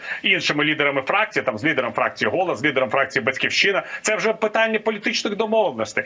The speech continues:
Однак доти влада не зрозуміє необхідність таких політичних домовленостей заради виживання держави, доти у нас будуть проблеми, і вони будуть збільшуватися. Рейтинг влади буде падати, рейтинг довіри до влади буде падати.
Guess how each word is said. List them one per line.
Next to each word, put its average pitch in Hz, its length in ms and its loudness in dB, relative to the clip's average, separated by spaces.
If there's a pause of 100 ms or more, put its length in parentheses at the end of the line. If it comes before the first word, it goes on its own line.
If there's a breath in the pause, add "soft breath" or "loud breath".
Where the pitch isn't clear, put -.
(160 loud breath)
Однак 208 340 2
доти 180 500 0
влада 170 400 0
не 151 140 -2
зрозуміє 165 680 0 (220 loud breath)
необхідність 190 880 0
таких - 300 0
політичних 175 640 0
домовленостей 175 580 0
заради 170 420 2
виживання 156 580 2
держави, 160 1000 2 (680)
доти 185 340 2
у 190 80 0
нас 185 180 0
будуть 190 260 -2
проблеми, 208 380 2
і - 20 2
вони 156 180 0
будуть 151 220 -2
збільшуватися. 135 640 0
Рейтинг 147 400 0
влади 156 280 0
буде 110 220 -4
падати, 147 760 0 (180 loud breath)
рейтинг 196 400 -2
довіри 156 340 0
до 135 80 2
влади 139 260 0
буде 120 220 -4
падати. 147 540 0